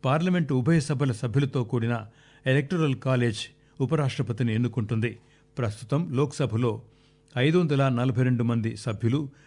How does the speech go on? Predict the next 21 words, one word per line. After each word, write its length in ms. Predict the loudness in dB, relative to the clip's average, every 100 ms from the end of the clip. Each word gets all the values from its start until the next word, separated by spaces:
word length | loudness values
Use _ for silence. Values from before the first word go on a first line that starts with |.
| _ -2
రాజ్యసభలో 760 | -2 -2 -2 -2 0 0 -2 -8 _ -2
రెండు 240 | 2 2
వందల 280 | 2 2 0
ముప్పై 280 | 0 0 0
తొమ్మిది 280 | 2 2 0
మంది 220 | -2 -2
సభ్యులు, 500 | -4 -2 -2 -2 -6 -16 -20 _ -2
మొత్తం 400 | 0 2 0 2
ఏడు 220 | 2 4
వందల 380 | 2 2 0 -2
ఎనభై 260 | -4 -2 -2
ఒక్క 140 | 0
మంది 360 | 0 0 0 -2
ఓటు 240 | -2 0 0
వేస్తున్నారు. 600 | 0 -2 -2 -2 -4 -10 _ _ -20 _ _ 0
విజయం 340 | 2 4 2
సాధించాలంటే 1000 | 2 2 2 2 2 0 0 0 -2 -2 -12 _ _ 0
మూడు 200 | 2 2
వందల 280 | 2 0
తొంభై 400 | 0 0 0 0
ఒక్క 260 | 0 -4